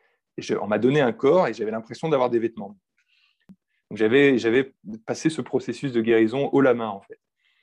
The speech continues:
Et donc, la présence s'approche, s'approche, s'approche, et je sens une énergie, mais tellement forte, j'ai, vraiment, j'ai, j'ai, j'ai mon, ma, ma cage thoracique qui est prête à exploser. Et là, la présence écarte les bras, comme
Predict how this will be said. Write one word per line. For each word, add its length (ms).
Et 120
donc, 180
la 100
présence 440
s'approche, 380
s'approche, 360
s'approche, 680
et 120
je 100
sens 260
une 120
énergie, 460
mais 140
tellement 320
forte, 320
j'ai, 260
vraiment, 300
j'ai, 280
j'ai, 240
j'ai 140
mon, 300
ma, 180
ma 140
cage 240
thoracique 480
qui 80
est 40
prête 280
à 40
exploser. 540
Et 80
là, 120
la 120
présence 760
écarte 360
les 80
bras, 280
comme 640